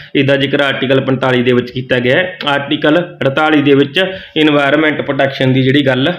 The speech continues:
ਕਰਦੇ ਹਾਂ, ਏਨਵਾਯਰਮੇਂਟ ਦੀ ਰੱਖਿਆ ਦੀ ਗੱਲ ਜਿਹੜੀ ਕੀਤੀ ਗਈ ਹੈ।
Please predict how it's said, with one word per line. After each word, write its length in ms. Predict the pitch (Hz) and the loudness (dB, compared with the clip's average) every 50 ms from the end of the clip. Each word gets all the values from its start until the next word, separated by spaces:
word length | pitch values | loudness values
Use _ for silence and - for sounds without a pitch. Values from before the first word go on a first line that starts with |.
| - - - 123 123 | -8 -8 -8 -4 -2
ਕਰਦੇ 340 | 143 131 120 117 123 135 135 | -2 -2 -2 -2 0 0 0
ਹਾਂ, 280 | 147 165 156 87 120 | 2 0 0 0 0
ਏਨਵਾਯਰਮੇਂਟ 500 | 135 127 131 131 131 139 147 143 131 123 | 0 2 2 0 0 0 0 0 -2 -2
ਦੀ 120 | 127 127 127 | -2 -2 -2
ਰੱਖਿਆ 320 | 127 123 123 - - 127 | -2 -2 -2 -2 -2 -2
ਦੀ 140 | 123 127 120 | 0 0 0
ਗੱਲ 140 | 127 123 123 | 0 2 2
ਜਿਹੜੀ 220 | 123 123 123 151 | 2 2 2 0
ਕੀਤੀ 360 | - 139 135 131 - 135 123 | -2 -2 -4 -2 -2 0 0
ਗਈ 200 | 123 127 127 139 | 2 2 2 2
ਹੈ। 220 | 170 185 185 - | 0 0 -2 -6